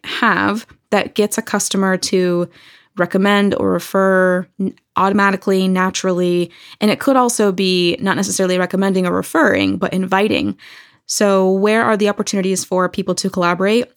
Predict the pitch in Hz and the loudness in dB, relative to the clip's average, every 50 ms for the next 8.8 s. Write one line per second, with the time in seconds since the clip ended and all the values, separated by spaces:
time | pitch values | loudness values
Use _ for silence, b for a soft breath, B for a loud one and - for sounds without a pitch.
0 | _ - 190 190 185 185 185 185 185 180 185 180 - 190 185 185 - 185 190 170 | _ -2 0 0 0 0 0 0 0 0 0 0 0 0 0 0 0 0 -2 0
1 | 185 180 180 175 - 165 180 180 180 180 180 175 175 175 - - - - - 180 | 0 0 0 0 0 0 0 2 2 2 2 2 0 0 -2 -4 -4 -4 -2 0
2 | 175 175 170 170 170 165 165 170 156 170 170 170 165 - - - - - - 92 | 0 2 2 0 0 0 0 0 0 0 -2 -2 -2 -4 -8 -8 -6 -4 -4 -2
3 | - - - - 180 175 - - - 90 85 85 85 85 - B B B B B | -4 -4 -6 -4 -4 -2 -2 -2 -2 -2 -2 -2 -2 -2 -4 B B B B B
4 | B B B B _ - - 196 202 190 190 180 180 180 175 170 - - - 175 | B B B B _ -4 0 2 2 2 2 2 2 2 0 0 -2 -2 0 0
5 | 170 165 170 156 170 175 165 - - 180 165 165 - - - - 85 - 170 170 | 0 0 -2 -2 -4 -4 -6 -4 -4 -4 -2 -2 -4 -4 -4 -4 -2 -2 -2 -4
6 | 180 - - - _ _ - 190 190 180 190 190 190 196 196 190 - 175 160 175 | -4 -6 -8 -10 _ _ -2 0 2 2 2 2 2 2 2 0 0 0 0 0
7 | 196 190 - _ - 175 170 180 170 170 170 160 160 170 180 190 - 175 180 - | -2 -4 -6 _ -6 -2 0 0 0 0 0 -2 -2 -2 -4 -4 -6 -8 -8 -6
8 | 170 - 185 180 180 - - - - - - - 92 - - - | -4 -2 -2 -2 -2 -2 -6 -6 -8 -8 -6 -6 -6 -6 -6 -8